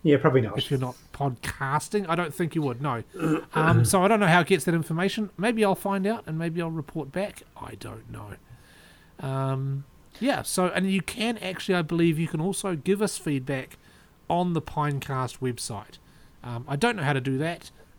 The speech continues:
Speaker 2: Um, if you figure it out, go for it. Uh, if not, and you wanna know, send me an email, and I'll, I'll look it up and um, or a me-, Facebook message or whatever. Yeah. So that's my intro to the show. Thanks for the feedback, those people that did, and give us some more, please.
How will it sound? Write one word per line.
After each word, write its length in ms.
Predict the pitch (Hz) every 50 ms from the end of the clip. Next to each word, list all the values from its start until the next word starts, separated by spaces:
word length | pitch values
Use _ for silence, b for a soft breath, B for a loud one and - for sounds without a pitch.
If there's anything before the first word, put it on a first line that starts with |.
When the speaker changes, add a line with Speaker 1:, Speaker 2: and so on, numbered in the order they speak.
| - -
Speaker 2:
Um, 280 | 131 127 127 131 139 -
if 140 | 139 - -
you 60 | 143
figure 300 | - - 196 175 160 151
it 60 | 143 147
out, 300 | 151 156 151 - - - - - _ - - - - - - - -
go 180 | - 175 175 196
for 220 | - - 254 262 247
it. 200 | 202 - - - b b b b b b b b b -
Uh, 200 | 147 135 131 147
if 220 | - 160 143 - -
not, 360 | 151 151 156 156 147 - -
and 140 | - 147 143
you 80 | 143 139
wanna 220 | 139 151 143 135
know, 300 | 131 131 131 131 131 131
send 260 | 123 - - 165 147
me 60 | 143 135
an 80 | 131
email, 340 | 131 131 127 127 127 123 123
and 100 | 120 120
I'll, 180 | 120 117 117 113 - -
I'll 160 | 120 120 117
look 280 | 117 120 123 123 - -
it 60 | 123
up 200 | 113 113 107 -
and 200 | 110 110 110 107 - - b b b b b b b b b b b b b b b b _ -
um, 420 | 113 110 107 110 110 113 113 113 - _ -
or 160 | - 123 120
a 40 | 117
me-, 180 | 113 123 131 123
Facebook 420 | - - - 113 - - - 113 -
message 300 | 123 113 - - 110 113
or 40 | 113
whatever. 280 | 113 113 113 113 113 - - _ _ _ -
Yeah. 140 | 185 185 - - _ _ - _ - -
So 320 | - - 165 151 147 143 147
that's 300 | 143 160 170 160 - -
my 140 | 156 151 143
intro 280 | 156 151 - 170 160
to 80 | 147 147
the 60 | 139
show. 340 | - - 170 165 170 175 170 - b b b b b b b b b b -
Thanks 220 | 208 214 180 -
for 80 | - 190
the 60 | 180
feedback, 440 | - - 196 196 180 208 190 165 151
those 220 | - 180 180 165 -
people 240 | - 175 156 175 151
that 120 | 147 143 147
did, 280 | 208 247 285 247 - -
and 280 | 165 165 160 156 160 147
give 140 | 165 196 202
us 100 | 190 -
some 240 | - - 175 160 160
more, 340 | 180 202 196 143 110 104 -
please. 720 | - - 160 160 147 131 117 104 104 101 - - - -